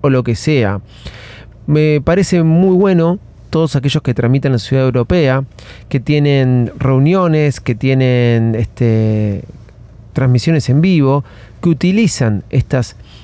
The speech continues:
herramientas no solo para hablar acerca de qué trámites hay que hacer,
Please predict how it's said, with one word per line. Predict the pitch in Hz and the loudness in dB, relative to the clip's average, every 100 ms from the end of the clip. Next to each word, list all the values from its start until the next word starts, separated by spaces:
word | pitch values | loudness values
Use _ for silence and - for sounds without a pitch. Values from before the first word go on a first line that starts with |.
| - - | -12 -4
herramientas | 139 135 156 196 196 190 180 175 | -2 0 2 2 0 0 -4 -2
no | 190 262 | 0 0
solo | 139 - 127 120 | 0 -2 0 0
para | 120 113 | 0 0
hablar | 110 160 147 - - - - - - - - - | 0 0 0 -4 -12 -20 -20 -20 -20 -20 -20 -4
acerca | 120 - 147 120 113 101 - - - - | -2 0 -2 -2 -2 -4 -8 -20 -20 -6
de | 131 | -4
qué | 139 202 | -2 -2
trámites | 165 165 151 135 120 107 | -2 0 0 0 0 -2
hay | 135 | -2
que | - | -2
hacer, | 95 160 175 | -2 0 -2